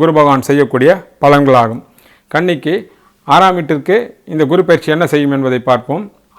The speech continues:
ஆறாம் வீட்டிற்கு பத்திலே வந்திருக்கின்றார். ஆறாம் வீட்டிற்கு அவர் ரெண்டு, பதினொன்னு கூடிய ஆகின்றார். ஆறாம் வீட்டிற்கு அவர் பத்திலே இருந்து ஆறாம் வீட்டிற்கு ரெண்டை பார்ப்பதினால்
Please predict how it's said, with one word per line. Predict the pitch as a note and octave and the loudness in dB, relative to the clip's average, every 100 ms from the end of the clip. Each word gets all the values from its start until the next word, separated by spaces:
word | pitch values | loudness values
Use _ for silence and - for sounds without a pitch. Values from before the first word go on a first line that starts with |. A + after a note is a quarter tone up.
| D3+ | 2
ஆறாம் | G3 F#3 | 4 2
வீட்டிற்கு | F3+ C#3+ C#3+ F3 A3 - _ D3+ | 0 -4 -4 -2 -4 -4 _ -2
பத்திலே | D#3 F#3+ F3 | 0 2 2
வந்திருக்கின்றார். | D#3 C#3 A#2+ C3 D3+ F3+ - D#3 | 2 -2 -4 -2 0 0 -2 0
ஆறாம் | F#3+ F3+ | 0 0
வீட்டிற்கு | D#3+ D#3 D3 D3+ | -4 -6 -2 0
அவர் | G3+ F3 D3+ | 0 0 -2
ரெண்டு, | E3+ D#3+ | -2 0
பதினொன்னு | D3+ D#3+ D#3 C3+ | 0 0 -2 -4
கூடிய | C#3 C3+ C3 C#3 _ - | -2 -2 -2 -4 _ -4
ஆகின்றார். | C#3+ C3 B2+ D#3 - - D#3 | -2 -2 -2 -2 -4 -6 -2
ஆறாம் | F3+ E3+ | 0 0
வீட்டிற்கு | C#3+ C#3+ C#3 | -4 -4 -2
அவர் | B2+ C#3 | -2 -4
பத்திலே | C#3 D#3+ C#3 | -2 0 0
இருந்து | C3 C3+ F#3+ - _ D3+ | -2 -4 -4 -8 _ 0
ஆறாம் | F3 F3+ E3 | 2 2 0
வீட்டிற்கு | D3 C3+ C#3 | -4 -2 -2
ரெண்டை | D3 D#3+ C3 | 0 0 2
பார்ப்பதினால் | C#3 C#3 B2+ B2+ B2+ | 0 0 -2 0 -2